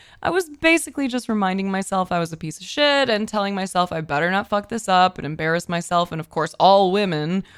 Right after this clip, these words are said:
with my gameplay that day. I went into my office to grab something quickly, and my little sister followed me in to look for something that she needed in my office. I left the room to finish my makeup, and when I went back into my office,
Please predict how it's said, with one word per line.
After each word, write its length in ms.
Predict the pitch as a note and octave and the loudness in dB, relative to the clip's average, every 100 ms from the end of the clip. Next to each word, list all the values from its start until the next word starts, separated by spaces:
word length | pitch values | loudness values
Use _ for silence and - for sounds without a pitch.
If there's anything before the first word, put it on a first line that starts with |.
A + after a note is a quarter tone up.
| - - | -20 -6
with 200 | G3 F3+ | -4 0
my 160 | F3 F3 | -2 0
gameplay 420 | F3+ F3+ - C#3 | 0 -2 -4 -6
that 220 | C3+ - | -6 -6
day. 360 | - D#2+ D#2+ - _ _ _ _ _ _ _ _ _ | -8 -8 -8 -12 _ _ _ _ _ _ _ _ _
I 80 | G3 | 0
went 220 | G#3 B3 | 2 2
into 160 | C4 B3+ | 2 0
my 120 | A3 | 4
office 380 | F3+ F3 F3+ - | 4 2 -8 -10
to 80 | F3 | -6
grab 300 | F#3 F#3 F#3+ | 0 0 0
something 320 | G3 F#3+ F3+ | -6 -4 -6
quickly, 560 | - D#3+ E3 D#3 D#3+ - _ _ _ | -6 -8 -6 -4 -6 -10 _ _ _
and 120 | G3 | -2
my 100 | F#3+ | 0
little 240 | G3 G#3+ A3 | 0 -2 -2
sister 340 | G3 - F3+ | -6 -6 -8
followed 320 | - E3 F3 | -2 -2 -2
me 140 | F3 E3 | -2 -4
in 120 | E3+ | -6
to 120 | - | -8
look 120 | E3 | -10
for 120 | - | -10
something 340 | D#3+ E3 E3 D#3+ | -12 -10 -8 -8
that 120 | C#3 | -10
she 160 | - E3 | -8 -8
needed 240 | E3 D#3+ | -6 -8
in 120 | D#3 | -8
my 160 | D3 - | -8 -8
office. 640 | C#3+ - - - - - _ _ _ _ | -8 -8 -10 -12 -14 -18 _ _ _ _
I 60 | F3 | -2
left 240 | F3+ F#3 | -2 -2
the 100 | F3 | -6
room 380 | G#3 C4 B3+ B3+ | 0 2 2 0
to 80 | G3+ | -2
finish 280 | F#3 E3+ E3 | -6 -6 -6
my 100 | E3 | -2
makeup, 520 | A#3 A#3+ B3+ B3 A#3+ | -2 2 4 4 2
and 200 | - F#3+ | -6 -2
when 100 | F#3+ | 0
I 80 | F3+ | 0
went 300 | E3+ D#3+ F3+ | 0 -4 0
back 280 | B3 E4 D#4+ | 2 2 0
into 220 | G#3+ G3+ | -6 -2
my 140 | F#3 E3+ | -2 0
office, 580 | D#3+ D#3+ E3 E3 - | 0 0 -4 -4 -6